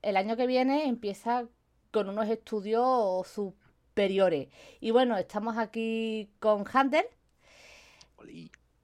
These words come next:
Speaker 1: que ha estudiado Bellas Artes en la Universidad de Granada. Y bueno, Hander, eh, cuéntanos, em, ¿por qué estudiaste Bellas Artes?
Speaker 2: A ver,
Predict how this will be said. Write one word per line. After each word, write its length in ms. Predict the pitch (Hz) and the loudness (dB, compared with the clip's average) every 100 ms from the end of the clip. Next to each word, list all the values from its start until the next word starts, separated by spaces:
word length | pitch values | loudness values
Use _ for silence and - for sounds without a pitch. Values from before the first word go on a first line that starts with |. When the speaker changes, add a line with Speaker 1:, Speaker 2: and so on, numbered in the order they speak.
| _ _ | _ _
Speaker 1:
que 100 | - | 4
ha 80 | 214 | 4
estudiado 840 | 214 247 220 220 220 226 220 208 190 | 6 2 4 4 4 4 4 2 0
Bellas 360 | 214 208 208 | -2 0 0
Artes 460 | 247 277 277 262 - | 0 -2 -2 -2 -2
en 280 | - 240 254 | 0 0 2
la 180 | 262 285 | 2 2
Universidad 760 | 254 233 226 226 - 196 240 254 | 0 -4 -4 -6 -6 -2 0 0
de 420 | 180 233 302 370 _ _ - | 0 2 2 0 _ _ -14
Granada. 920 | 220 196 240 294 320 262 175 151 151 - | -10 -2 4 6 6 4 4 0 0 -4
Y 120 | 208 | -8
bueno, 380 | 196 254 233 208 - | -2 -2 0 -4 0
Hander, 560 | 240 240 196 175 170 - | 2 2 4 2 2 0
eh, 640 | 180 180 180 180 175 175 - | -2 0 0 0 -2 -2 0
cuéntanos, 720 | 226 240 254 233 175 156 - | 2 4 4 4 2 -2 -2
em, 1040 | 190 185 180 175 175 175 175 170 170 170 - _ _ _ _ _ | -4 -2 -2 -2 -2 -6 -10 -10 -10 -12 -16 _ _ _ _ _
¿por 220 | - 220 196 | 0 2 4
qué 100 | 247 | 0
estudiaste 1160 | - 302 269 269 - - 254 240 240 240 - _ _ _ _ _ _ _ _ - | 2 0 2 0 -2 0 2 2 2 0 -6 _ _ _ _ _ _ _ _ -6
Bellas 400 | 214 226 220 160 | 2 4 4 0
Artes? 340 | 143 - 139 - _ _ _ _ - - - - - - | -10 -10 -16 -16 _ _ _ _ -18 -18 -20 -20 -4 6
Speaker 2:
A 120 | 143 | 10
ver, 380 | 143 123 - | 10 8 2